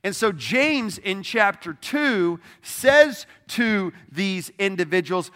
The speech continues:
"My brothers, my sisters, followers of Jesus Christ, show no partiality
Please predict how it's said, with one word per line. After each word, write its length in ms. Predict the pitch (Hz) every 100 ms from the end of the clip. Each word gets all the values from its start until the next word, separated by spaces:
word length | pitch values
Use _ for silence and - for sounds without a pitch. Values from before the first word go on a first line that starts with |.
| -
"My 100 | 240
brothers, 500 | 175 302 330 254 165
my 140 | 240
sisters, 540 | 226 320 330 - 226 -
followers 600 | - 339 349 302 220 170
of 80 | 165
Jesus 400 | 285 285 233 -
Christ, 400 | 330 330 233 - - -
show 300 | - 320 302
no 280 | 302 381 415
partiality 1160 | 320 349 330 - 285 277 277 262 233 175 107